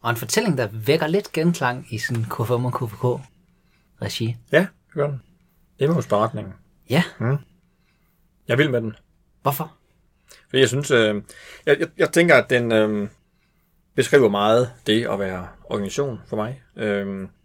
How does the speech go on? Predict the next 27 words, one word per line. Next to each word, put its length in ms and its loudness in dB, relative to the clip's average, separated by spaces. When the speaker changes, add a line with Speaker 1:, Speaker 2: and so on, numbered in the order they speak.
Speaker 2:
men 140 -2
der 60 6
er 60 4
også 220 2
sådan 120 0
noget, 460 0
øh, 100 -6
helt 260 -6
konkret, 560 0
det 120 0
der 220 -2
med, 200 -4
at 120 -10
der 60 -8
er 40 -8
nogle 200 -10
mennesker, 300 -6
der 280 -10
er 320 -16
fortvivlede 680 -4
og 320 -14
er, 280 -16
øh, 160 -2
rådvilde. 460 2
Og 160 4
så, 300 -2
øh, 340 -4